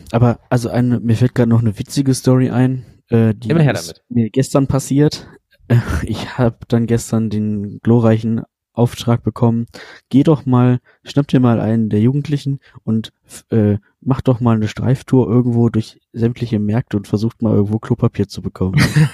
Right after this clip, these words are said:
Speaker 2: <laughs> Oh, ey, jetzt mal kein Flachs, ne? Ähm,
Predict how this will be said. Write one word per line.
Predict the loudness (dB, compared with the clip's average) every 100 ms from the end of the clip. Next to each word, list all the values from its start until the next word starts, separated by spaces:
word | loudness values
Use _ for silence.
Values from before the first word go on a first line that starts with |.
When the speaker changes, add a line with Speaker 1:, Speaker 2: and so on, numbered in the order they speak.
| -4 0
Speaker 2:
<laughs> | 2 2 0 0 0 -2 -2 -8 -8 -10 -2
Oh, | -2 -2 -12 -4
ey, | -4 -6 _ _ _ -10 -2
jetzt | -2 0
mal | 0 0 _ -2
kein | 2 2
Flachs, | 0 -4 -6 -6 -16 -6
ne? | -4 -4 -8 _ -20 _ 0
Ähm, | 2 2 -2